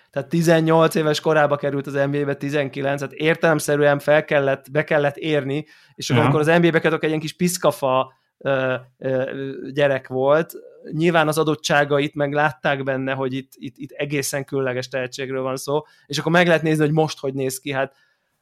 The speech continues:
Speaker 1: tehát olyan válla van a csávónak, hogy így nem tudná faragni különbet. Tehát, hogy ha faragsz valamit, na, na ötször definiáltabb is ilyen, már-már ilyen olyan ívek vannak benne, meg olyan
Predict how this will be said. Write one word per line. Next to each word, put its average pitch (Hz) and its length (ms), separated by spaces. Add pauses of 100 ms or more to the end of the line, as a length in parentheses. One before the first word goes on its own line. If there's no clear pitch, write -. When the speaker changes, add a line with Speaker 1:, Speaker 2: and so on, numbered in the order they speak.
(480)
Speaker 1:
tehát - 260
olyan 190 360
válla 160 380
van 143 160
a 143 60
csávónak, 147 800
hogy 147 240
így 151 260 (160)
nem 180 340
tudná 160 420
faragni 151 600
különbet. 127 680
Tehát, - 160
hogy 147 120
ha 143 180 (180)
faragsz 190 380
valamit, 208 440
na, 165 180
na 170 240
ötször 185 540 (140)
definiáltabb 151 920
is 156 160
ilyen, 170 220 (260)
már-már 190 520
ilyen 190 240
olyan 202 440
ívek 165 420
vannak 151 460
benne, 156 260
meg 156 260
olyan 190 240